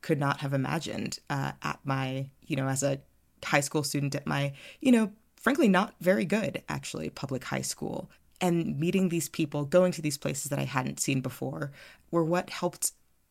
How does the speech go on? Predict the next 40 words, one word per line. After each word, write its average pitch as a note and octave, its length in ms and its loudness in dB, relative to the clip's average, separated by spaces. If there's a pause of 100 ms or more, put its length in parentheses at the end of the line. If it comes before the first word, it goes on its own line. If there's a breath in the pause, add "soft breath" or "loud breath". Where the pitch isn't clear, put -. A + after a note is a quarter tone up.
(140)
enable E3 320 2
me E3+ 80 0
to E3+ 100 -2
sort F3+ 200 2
of - 100 -2
make D3 280 -2
the - 100 -2
connections - 760 -4
and C#3 140 2
make C#3+ 280 -2
the E3+ 100 0
career C#3+ 420 0
plans C3+ 720 -2 (460 loud breath)
that D#3+ 200 4
enabled D3+ 460 -2
me D#3 100 0
to - 160 -6
end D3 160 -2
up G#3+ 200 -2
at C3+ 80 0
a - 40 -6
place - 520 -2 (320 soft breath)
like C3+ 240 2
the C3+ 80 0
Washington B2+ 500 -6
Post. - 440 -6 (500 loud breath)
When F#3 140 6
you G3 100 6
think G#3 240 2
of G#3 160 2
how E3 240 -2
hiring D3+ 480 0
is C#3 160 0
done C#3 380 0
in C#3+ 80 -2
sort C#3 180 -2
of C#3 80 -4
these - 260 -4
leadership C#3 460 -4
classes, C3+ 840 -2